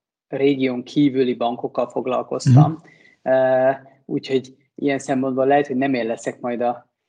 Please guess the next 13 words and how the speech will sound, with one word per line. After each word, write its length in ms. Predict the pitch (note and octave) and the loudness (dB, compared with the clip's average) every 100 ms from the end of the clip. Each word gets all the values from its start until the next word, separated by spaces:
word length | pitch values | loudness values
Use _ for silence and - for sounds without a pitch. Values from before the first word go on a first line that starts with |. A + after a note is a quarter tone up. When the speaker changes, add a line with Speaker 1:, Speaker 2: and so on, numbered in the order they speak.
| _ | _
Speaker 1:
a 100 | - | -6
megfelelő 440 | B2+ C3 - C#3 C3 | -4 -4 -2 0 0
ember, 160 | C3 | 2
a-, 180 | B2+ C3+ | 0 0
aki 260 | - C3+ D3 | -6 0 4
arról 340 | C3+ C#3 C3 | 4 4 0
szól, 380 | B2 - C3+ C3 | -2 -2 0 0
hogy, 260 | C3 B2 C3 | 0 0 0
ö, 240 | B2+ B2+ - | 0 -2 -4
ö, 360 | C#3 B2+ B2+ B2 - _ _ _ _ _ | -2 0 0 -2 -8 _ _ _ _ _
hogy, 340 | - B2 A2+ - _ _ _ _ _ | -6 -6 -6 -14 _ _ _ _ _
ö, 320 | D#3 C#3 B2+ | -6 -4 -4
a, 380 | C3 B2+ B2 A#2+ | -4 -2 0 0